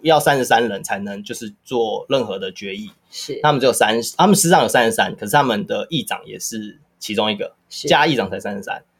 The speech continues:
Speaker 2: 嗯。
Speaker 1: 所以事实上下，下面三十二个是没办法做决议的。
Speaker 2: 嗯。
Speaker 1: 那所以最后就是他们要通过，他们想要立这样零检出的时候，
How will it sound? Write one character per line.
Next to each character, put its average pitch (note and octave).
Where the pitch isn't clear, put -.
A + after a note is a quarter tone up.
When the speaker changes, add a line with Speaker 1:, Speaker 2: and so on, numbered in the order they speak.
Speaker 2:
嗯。 D#3+
Speaker 1:
所 E3+
以 D#3+
事 D#3
实 C#3+
上 B2+
下， A2+
下 D3
面 C#3+
三 A#2+
十 G#2+
二 A2+
个 G#2+
是 A2
没 G#2
办 A2
法 -
做 A2
决 G2+
议 G#2
的。 -
Speaker 2:
嗯。 D#3
Speaker 1:
那 D#3+
所 D#3+
以 C#3+
最 D#3
后 D3+
就 C3+
是 B2
他 B2
们 A#2
要 A#2
通 C3+
过， B2+
他 D3+
们 D3+
想 A2
要 B2
立 D#3+
这 D3
样 A#2
零 G#2+
检 G#2
出 A2
的 G#2
时 -
候， -